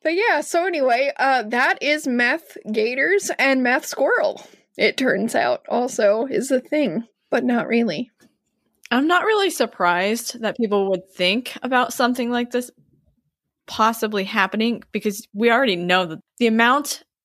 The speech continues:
Speaker 2: of illicit substances that do make it into the water supply is documented.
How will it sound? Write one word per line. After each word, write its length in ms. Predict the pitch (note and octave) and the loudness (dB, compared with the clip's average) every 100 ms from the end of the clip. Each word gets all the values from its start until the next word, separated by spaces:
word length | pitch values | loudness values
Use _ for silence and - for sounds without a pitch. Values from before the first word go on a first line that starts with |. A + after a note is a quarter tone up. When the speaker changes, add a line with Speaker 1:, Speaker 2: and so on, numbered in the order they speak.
| - | -2
Speaker 2:
of 160 | G#3 | -2
illicit 540 | - F#3 G#3+ A3+ G#3 - | 0 0 0 0 -2 -2
substances 720 | - F3 - G3 - F3+ - | 0 0 0 -6 -4 -4 -2
that 260 | D#3 - | -2 -2
do 180 | G3+ G#3+ | 0 2
make 220 | G3+ F#3 | 2 0
it 80 | E3+ | -2
into 180 | F3+ - | -6 -4
the 100 | F#3 | -2
water 280 | E3 E3 F3 | 2 2 0
supply 560 | - - F3+ C#3 F3 _ - | -4 -4 0 0 -2 _ -8
is 100 | G#3 | -2
documented. 720 | - F#3 - G3 F#2+ A1 - | 0 -2 -4 -12 -10 -14 -16